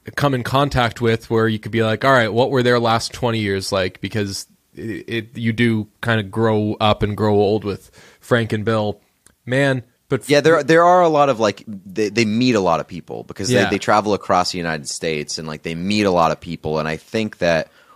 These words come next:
Speaker 2: where you're gonna see, I don't think it's, it's always gonna be, um, an hour of just spending, spending time with those people like you did with, with Frank and Bill. By the way, Frank was, like, not a, not a char-, a,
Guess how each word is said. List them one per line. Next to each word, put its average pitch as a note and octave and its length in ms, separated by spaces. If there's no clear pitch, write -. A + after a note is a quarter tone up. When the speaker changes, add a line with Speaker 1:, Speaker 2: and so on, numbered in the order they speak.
Speaker 2:
where G2 260
you're F#2+ 140
gonna G2 300
see, - 200
I A2 120
don't C#3 120
think B2 140
it's, A2 180
it's A#2+ 160
always G2+ 280
gonna F#2+ 220
be, F2 460
um, D#2 580
an F#2+ 160
hour F2+ 600
of E2 220
just F#2 240
spending, F2 600
spending F2 520
time E2+ 540
with E2 240
those E2 280
people G2 380
like D#2+ 240
you E2+ 100
did E2 200
with, D#2 300
with E2 140
Frank E2+ 320
and D#2+ 120
Bill. F2+ 320
By A2 140
the G2 80
way, E2 140
Frank G2 380
was, F2 220
like, D#2+ 140
not E2 240
a, D2+ 200
not E2 220
a D2+ 60
char-, D2 360
a, - 140